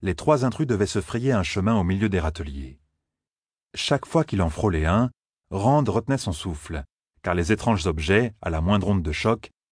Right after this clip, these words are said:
se cognaient les uns contre les autres dans un concert de cliquetis. Tous semblaient être composés exclusivement de bois, sur la moindre pièce métallique. Si Rand ou un de ses compagnons renversait un râtelier,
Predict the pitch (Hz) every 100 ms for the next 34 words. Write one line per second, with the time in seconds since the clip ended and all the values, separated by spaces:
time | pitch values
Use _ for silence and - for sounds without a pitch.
0 | _ - - - 120 135 104 104 120 113
1 | 101 87 85 98 98 92 92 - 110 123
2 | 98 78 78 - - 71 69 - _ _
3 | _ _ _ _ _ _ _ _ _ _
4 | _ - 165 180 - - 120 127 135 117
5 | 127 107 113 147 - - 160 131 120 147
6 | 104 80 87 85 78 _ _ - - 98
7 | 104 151 127 104 113 - - 82 73 71
8 | - _ _ _ _ _ _ _ _ _
9 | _ _ _ - - 95 107 131 87 85
10 | 92 101 90 95 110 101 101 110 90 95
11 | 107 - 117 90 82 78 78 87 117